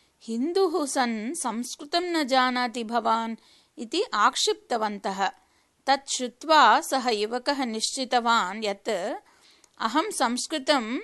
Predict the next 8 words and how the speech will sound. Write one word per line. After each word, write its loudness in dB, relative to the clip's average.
ऐच्छिकरूपेण 2
पठित्वा 2
एव 2
एफ् 0
ए 4
परीक्षां 0
लिखामि -6
इति। -8